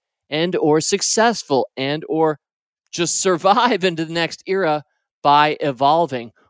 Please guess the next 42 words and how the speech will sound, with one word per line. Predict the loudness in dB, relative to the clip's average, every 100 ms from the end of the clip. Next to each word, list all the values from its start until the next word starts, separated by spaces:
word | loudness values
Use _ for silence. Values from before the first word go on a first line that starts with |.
| _
One | -4
of | -2
the | 0
best | 2 2 2
ways | 2 4 4
that | 0 2
innovative | 2 6 4 4
companies | 0 0 2 -2
manage | -2 0 0
to | -2
do | -4 -2
this | 0 -2
is | -4 -2
often | 2 2 2 -4 -6 -12 _ _
that | -4
they | -2
have | 0 0
a | 0
second | -2 0 0 -2 -6
or | -4 -2
third | -2 -6 -4 -4 -4
trick. | -6 0 0 -2 _ _ _ _ _ -14
We |
call | -2 2 4
that, | 4
again, | 2 0 -2 0
optionality. | 0 0 -2 0 2 2 0 -4
It | -8
means | -6 -6 -2
you |
have | -2 -2
multiple | -2 0 0 -2 -2 -2 -4 _ _ _ -4
possible | 0 0 -2 -2 -4
futures. | -4 -10 -6 -4 -4 -6 _ _
And | -14 -4
think | -4 -2
about | 2 2 2
the | -2
change | -2 -2 -2 -2 -2
in | -2
external | -2 -2 -2 0 0
circumstances | 0 0 0 -4 -2 -2 0 -4